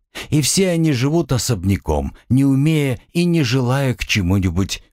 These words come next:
приютиться, не зная, что ожидает их в следующую минуту, и лопаясь под конец, как лопаются дождевые пузыри.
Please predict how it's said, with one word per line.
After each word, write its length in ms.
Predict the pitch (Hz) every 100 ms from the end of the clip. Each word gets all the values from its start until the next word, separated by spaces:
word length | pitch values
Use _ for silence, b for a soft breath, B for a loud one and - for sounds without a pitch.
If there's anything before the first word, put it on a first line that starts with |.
| -
приютиться, 920 | 123 117 123 127 147 151 - - - _ _ B -
не 180 | 107
зная, 520 | 98 76 95 101 104 -
что 400 | - - - 117
ожидает 680 | 123 98 98 85 110 120 95
их 120 | 107
в 60 | -
следующую 760 | - 92 92 98 98 - 107
минуту, 560 | 117 147 170 104 76 - B B -
и 340 | 147 147 147
лопаясь 640 | 131 143 160 - 113 110
под 180 | - 127
конец, 520 | - 117 143 151 - - _
как 260 | 131 -
лопаются 640 | 120 123 101 104 98 -
дождевые 560 | 98 110 85 95 92 95
пузыри. 560 | - 92 87 78 73